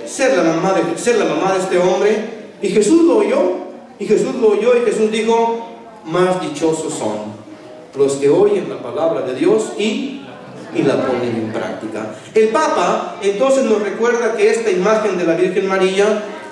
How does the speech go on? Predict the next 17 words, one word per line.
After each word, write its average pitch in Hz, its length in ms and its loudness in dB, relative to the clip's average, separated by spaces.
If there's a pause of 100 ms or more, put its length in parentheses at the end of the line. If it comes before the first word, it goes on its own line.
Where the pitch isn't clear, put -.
es, 202 360 2
en 170 80 -4
primer 175 340 0
lugar, 190 380 2 (120)
modelo 233 760 2 (280)
de 180 140 4
una 220 500 2
persona, 220 480 0
de 180 60 0
un 180 140 0
creyente 254 880 2
oyente. 113 840 -2 (360)
Un 214 240 4
oyente 233 540 2
es 196 160 0
aquel 233 480 0
que 180 460 0